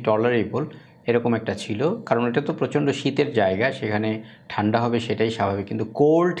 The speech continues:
কিন্তু বলে নাই, বলেছে কুল মর্নিং, মানে এই মর্নিংটা তার পছন্দ হয়েছে, সেজন্য কুল বলছে,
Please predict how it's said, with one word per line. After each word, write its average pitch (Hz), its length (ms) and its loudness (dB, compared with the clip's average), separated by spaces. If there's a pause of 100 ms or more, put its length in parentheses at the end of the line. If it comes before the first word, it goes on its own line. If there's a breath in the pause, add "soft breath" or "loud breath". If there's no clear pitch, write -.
কিন্তু 113 220 2
বলে 90 260 0
নাই, 82 200 -14 (160)
বলেছে 110 340 0
কুল 151 420 2
মর্নিং, 92 360 -2 (440 loud breath)
মানে 113 160 2
এই 120 220 0 (100)
মর্নিংটা 113 520 0
তার 131 220 2
পছন্দ 156 340 0
হয়েছে, 113 360 2
সেজন্য 120 380 0
কুল 135 360 -6
বলছে, 120 400 0